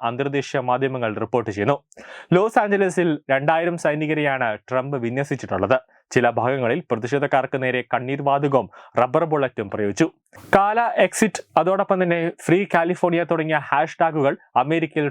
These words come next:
ട്രെൻഡിംഗ് ആയിട്ടുണ്ട്. ഈ വർഷം ആദ്യത്തിൽ കാലിഫോർണിയയിലുണ്ടായ ഒരു മോചനം ആവശ്യപ്പെട്ട് ഒപ്പുശേഖരണം നടന്നുവെന്നാണ്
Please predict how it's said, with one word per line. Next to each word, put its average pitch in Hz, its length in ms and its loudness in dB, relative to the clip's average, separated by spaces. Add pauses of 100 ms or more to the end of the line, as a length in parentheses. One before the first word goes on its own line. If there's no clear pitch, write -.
ട്രെൻഡിംഗ് 147 360 0
ആയിട്ടുണ്ട്. 104 320 0 (340)
ഈ - 100 6
വർഷം 135 360 -2
ആദ്യത്തിൽ 131 320 0 (140)
കാലിഫോർണിയയിലുണ്ടായ 123 960 0 (500)
ഒരു 131 120 4 (100)
മോചനം 143 360 0 (120)
ആവശ്യപ്പെട്ട് 135 500 -2 (160)
ഒപ്പുശേഖരണം 139 640 -2
നടന്നുവെന്നാണ് 120 540 -2